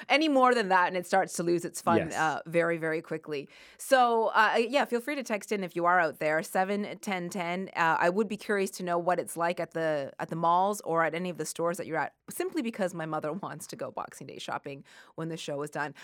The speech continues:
Speaker 1: But I've actually told her that all the malls close at four 'cause that's when the show is done. Um, so, Jiten, uh, yesterday you were at work then, right? At the Ritz-Carlton?
Speaker 2: Yes,
Speaker 1: There, and
Speaker 2: we
Speaker 1: how was
Speaker 2: had,
Speaker 1: that?
Speaker 2: it was, it was a great ni-, uh, great day. We had a, we usually do Christmas Day brunch.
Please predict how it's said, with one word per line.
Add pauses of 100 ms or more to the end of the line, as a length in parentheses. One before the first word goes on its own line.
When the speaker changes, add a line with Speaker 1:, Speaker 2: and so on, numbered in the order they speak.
(140)
Speaker 1:
But
I've
actually
told
her
that
all
the
malls
close (100)
at
four
'cause
that's
when
the
show
is
done. (380)
Um,
so,
Jiten,
uh, (120)
yesterday
you
were
at
work
then,
right?
At
the
Ritz-Carlton?
Speaker 2:
Yes,
Speaker 1:
There, (300)
and
Speaker 2:
we
Speaker 1:
how
was
Speaker 2:
had,
Speaker 1:
that? (180)
Speaker 2:
it
was,
it
was
a
great
ni-,
uh,
great
day.
We
had
a, (280)
we
usually
do
Christmas
Day
brunch.